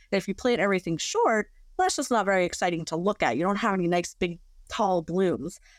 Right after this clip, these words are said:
Uh, so get your thriller, your filler, and your spiller. So plant all different levels too. And that's great habitat for native plants, uh, native animals as well.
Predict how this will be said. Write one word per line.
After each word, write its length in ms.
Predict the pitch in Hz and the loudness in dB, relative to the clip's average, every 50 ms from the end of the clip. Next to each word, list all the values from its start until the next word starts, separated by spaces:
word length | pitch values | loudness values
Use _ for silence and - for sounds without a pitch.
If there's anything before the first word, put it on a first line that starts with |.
| _ _ _ | _ _ _
Uh, 220 | - 175 160 139 - | 0 2 2 2 0
so 120 | - 214 | -2 -2
get 160 | 202 220 - | -2 -2 -2
your 80 | - 170 | -2 -6
thriller, 520 | - - 254 254 254 247 254 247 247 247 | -2 0 0 2 4 4 4 4 4 2
your 160 | 214 180 170 | 2 0 0
filler, 400 | 196 - - 226 214 214 214 196 | -2 0 0 2 2 4 2 2
and 120 | 156 180 180 | 2 0 -2
your 100 | 165 165 | -4 -6
spiller. 420 | - - - 196 175 156 123 147 | -8 -4 0 0 2 2 0 -2
So 180 | - - 175 160 | -2 -4 -8 -8
plant 320 | - - 226 208 196 - | -4 -2 0 0 0 0
all 360 | - 185 185 196 196 196 196 | 2 2 2 2 2 2 0
different 340 | 190 190 180 - 180 165 147 | -2 -2 -4 -2 -4 -2 0
levels 420 | 165 175 160 147 107 - - - - | 0 0 0 0 -2 -4 -4 -6 -8
too. 220 | - 170 165 139 | -4 -2 -2 -2
And 120 | 147 170 - - - - - _ _ | -2 -4 -6 -10 -20 -20 -20 _ _
that's 200 | - 277 254 - | -2 -2 0 0
great 180 | 302 294 262 | 0 0 0
habitat 580 | - - 247 214 196 190 - - - 170 - - | 0 0 0 0 0 -2 -4 -2 -2 -2 -2 -2
for 400 | - - 185 175 170 160 160 - - | -2 0 0 2 2 2 2 0 -2
native 520 | - 180 185 185 180 175 180 175 170 165 - - - - - - _ _ _ _ | -2 0 2 2 2 2 2 0 0 -2 -6 -12 -20 -20 -20 -20 _ _ _ _
plants, 520 | - - 214 180 170 - - - - - - _ - - | -6 -2 0 0 0 -2 -6 -14 -20 -20 -20 _ -6 -2
uh, 280 | 160 139 - - - - | -2 -2 0 -2 -4 -2
native 240 | 208 220 214 202 190 - | 0 0 2 2 0 0
animals 480 | 190 202 190 190 180 165 143 143 160 170 | 0 2 2 2 2 0 0 -2 -4 -6
as 160 | 160 160 165 | -8 -6 -2
well. 340 | 170 160 113 95 82 - | 0 0 2 2 0 -4